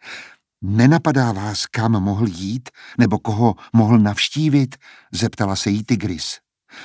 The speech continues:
Paní Plintová zavrtěla hlavou. „Ne, ne, váš bratranec je jeho jediný přítel.“ Jak smutné, pomyslel si Koriolánus.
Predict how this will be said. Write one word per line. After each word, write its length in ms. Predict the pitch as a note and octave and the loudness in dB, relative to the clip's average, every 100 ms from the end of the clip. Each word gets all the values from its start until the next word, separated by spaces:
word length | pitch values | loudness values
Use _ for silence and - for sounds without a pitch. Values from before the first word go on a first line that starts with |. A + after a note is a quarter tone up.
| - - _ _ - | -20 -20 _ _ 0
Paní 280 | A#2+ G2+ | 2 2
Plintová 540 | - B2 A#2 B2 A2+ A2 | 2 4 4 2 0 0
zavrtěla 480 | G2+ A2 - A2+ G2+ | 0 -2 -2 -2 -2
hlavou. 460 | G2 D#2+ D#2+ F2 - - - | -2 -6 -8 -14 -18 -20 -4
„Ne, 200 | F3 E3 | 2 4
ne, 420 | C#3 C3 B2+ A2 G#2 _ - - | 6 6 4 0 -6 _ -18 2
váš 280 | D#3+ B2 A2+ | 4 4 2
bratranec 640 | C#3 C3+ C#3+ C3 C3 A#2+ - - | 2 2 2 4 4 2 -6 -2
je 140 | C3 B2 | 4 6
jeho 260 | C3 A2 | 6 4
jediný 500 | G2+ A#2 A#2 A#2 G#2+ | 2 2 2 2 2
přítel.“ 560 | E2+ - G2+ - F2 E2+ - _ _ _ _ _ - - - _ _ _ _ _ | 0 -6 -8 -10 -12 -14 -20 _ _ _ _ _ -20 -20 -20 _ _ _ _ _
Jak 200 | D#3+ E3 | -4 -4
smutné, 540 | - D#3 D3+ - F#2+ F2 | -2 0 0 -2 -4 -2
pomyslel 460 | F#2 F#2 - G2 | -2 -2 -2 -4
si 160 | - E2 | -6 -8
Koriolánus. 960 | - F#2+ G2+ F2+ F2+ E2+ D#2+ - - | -4 -2 0 -2 -4 -6 -6 -6 -8